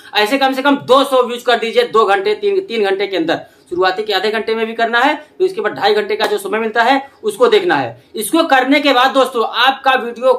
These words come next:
खुद किसी, कोई देखे चाहे ना देखे, बाहर में जाए, दो सौ views आप अपने से कर लेंगे तीन घंटे के अंदर, तो आपका जो video का impression है,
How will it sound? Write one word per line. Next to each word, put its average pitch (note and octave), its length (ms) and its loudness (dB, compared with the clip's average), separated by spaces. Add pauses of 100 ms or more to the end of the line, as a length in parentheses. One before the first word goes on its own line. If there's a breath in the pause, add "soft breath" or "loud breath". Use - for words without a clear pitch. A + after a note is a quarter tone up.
खुद C4+ 260 -2 (180)
किसी, G#3 240 -10
कोई A3+ 260 0
देखे G3+ 300 0
चाहे A3 220 -4
ना A3 100 -6
देखे, G#3+ 240 -4
बाहर F#3 300 0
में F3+ 80 2
जाए, B2 260 -4 (500 soft breath)
दो A#3+ 300 4
सौ C4 180 4
views B3 240 -2
आप A3+ 180 4
अपने B3 240 0
से B3+ 100 -6
कर A3 140 0
लेंगे G#3 300 4
तीन A3 220 -2
घंटे G3 240 0
के F#3+ 100 -2
अंदर, C4 320 2 (200 loud breath)
तो G3 80 -2
आपका A#3+ 500 2
जो B3+ 240 0
video G#3 340 -2
का B3+ 140 0
impression A#3 480 2
है, D#3+ 120 -4